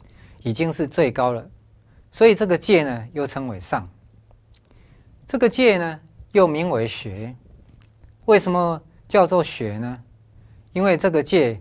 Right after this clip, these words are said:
可以让我们去学习如何调和我们的心，增长我们的智慧，以及调和我们的诸根，所以它又叫做学。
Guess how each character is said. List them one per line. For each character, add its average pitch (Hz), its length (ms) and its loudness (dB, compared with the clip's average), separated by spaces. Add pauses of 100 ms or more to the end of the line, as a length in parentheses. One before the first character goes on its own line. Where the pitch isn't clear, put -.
(160)
可 - 120 -4
以 170 60 2
让 165 240 2
我 110 120 -4
们 113 200 -8
去 131 300 -8
学 139 320 -4
习 107 360 -12 (220)
如 175 220 -2
何 113 280 -4
调 147 320 2
和 107 300 -6 (380)
我 113 120 -6
们 113 140 -6
的 113 160 -10
心， 143 380 -6 (1000)
增 226 220 2
长 123 340 2
我 120 140 -6
们 117 120 -4
的 123 120 -6
智 143 260 -4
慧， 123 260 0 (840)
以 120 140 -2
及 127 420 -8 (280)
调 175 320 2
和 117 300 -6 (120)
我 113 140 -6
们 110 120 -6
的 117 100 -8
诸 147 280 -6
根， 143 320 -2 (760)
所 190 180 4
以 147 120 4
它 147 220 -2
又 139 360 2
叫 123 220 0
做 113 240 -4
学。 104 540 -12